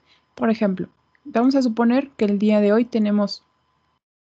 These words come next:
eh, para cierto evento estas tres condiciones y, es, y ocurren, es decir, se, se ve que las tres condiciones se están llevando a cabo, ¿ok? Bueno,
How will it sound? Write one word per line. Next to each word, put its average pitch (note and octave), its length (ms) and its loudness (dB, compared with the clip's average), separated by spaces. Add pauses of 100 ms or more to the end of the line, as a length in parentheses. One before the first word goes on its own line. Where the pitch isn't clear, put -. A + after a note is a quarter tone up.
(260)
eh, F#3+ 160 -4
para F#3 260 -2
cierto G3+ 300 -2
evento G3 400 -2
estas A3 320 -4
tres G3+ 220 -6
condiciones F#3 720 -4
y, A3 100 0
es, A3 140 -2
y A3+ 140 4
ocurren, A3+ 520 -2
es G#3 100 -4
decir, G3+ 360 -2 (280)
se, F#3 600 -2
se G3+ 180 -4
ve G3 180 0
que G#3 140 -4
las F3+ 240 -4
tres A#3 220 -2
condiciones A3 760 -4
se F#3+ 80 -10
están F3+ 240 -6
llevando E3+ 320 -4
a - 60 -16
cabo, - 180 -20 (240)
¿ok? D4 180 -6 (1300)
Bueno, G3 240 -4